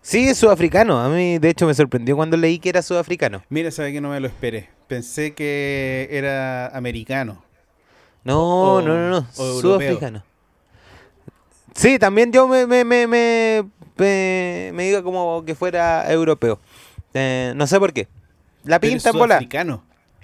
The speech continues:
Speaker 1: Sí,
Speaker 2: Mire.
Speaker 1: sudafricano y nacionalizado canadiense.
Speaker 2: Ya.
Speaker 1: Además de ser el dueño de Tesla, que es la
Speaker 2: Sí.
Speaker 1: marca de auto, esa mansa.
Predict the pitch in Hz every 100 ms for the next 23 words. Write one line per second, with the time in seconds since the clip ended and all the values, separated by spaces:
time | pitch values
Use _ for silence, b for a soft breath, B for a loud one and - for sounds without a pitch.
0 | _ _ - - - 113 - - - -
1 | 165 196 160 170 220 247 277 262 180 180
2 | 220 247 226 202 170 214 233 220 202 175
3 | 180 170 104 - - - _ _ _ 139
4 | 120 87 - _ _ _ _ b b b
5 | b b - 151 170 185 196 185 190 -
6 | 196 196 185 151 147 147 165 165 160 151
7 | 214 196 - 139 143 170 _ _ _ _
8 | 123 123 135 147 139 135 135 156 143 139
9 | 143 - 131 131 131 120 - 135 120